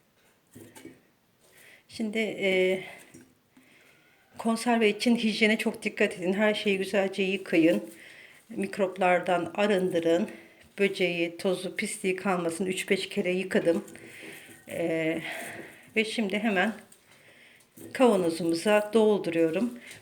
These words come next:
Bunu aslında iki türlü yapıyorlar. Bazıları şey yapıyor. Hmm, üzerine kaynar su, e,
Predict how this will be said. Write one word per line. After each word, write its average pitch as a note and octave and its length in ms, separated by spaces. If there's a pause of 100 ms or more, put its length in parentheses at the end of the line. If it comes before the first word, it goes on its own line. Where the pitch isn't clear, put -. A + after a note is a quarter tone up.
Bunu B3+ 120
aslında B3 240
iki B3 240
türlü A#3 200
yapıyorlar. E3+ 480
Bazıları G3 420
şey G#3 240
yapıyor. E3+ 400 (220)
Hmm, F#3 300 (540)
üzerine G#3+ 540
kaynar G3+ 480
su, - 520 (720)
e, E3+ 400